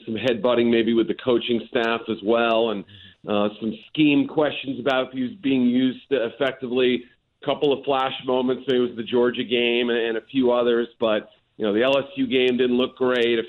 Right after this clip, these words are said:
few other spots where you thought, "Wow, you know, this is not the, the Harris we expected."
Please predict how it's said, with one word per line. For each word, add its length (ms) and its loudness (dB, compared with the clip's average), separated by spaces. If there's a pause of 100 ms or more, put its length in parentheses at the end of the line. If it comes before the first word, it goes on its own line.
few 180 2
other 180 0 (120)
spots 400 -4
where 120 -2
you 140 -4
thought, 260 -4
"Wow, 320 -10
you 120 -4
know, 100 0
this 100 -2
is 200 -20
not 260 -4
the, 140 0 (240)
the 80 -6
Harris 400 0
we 120 0
expected." 760 -2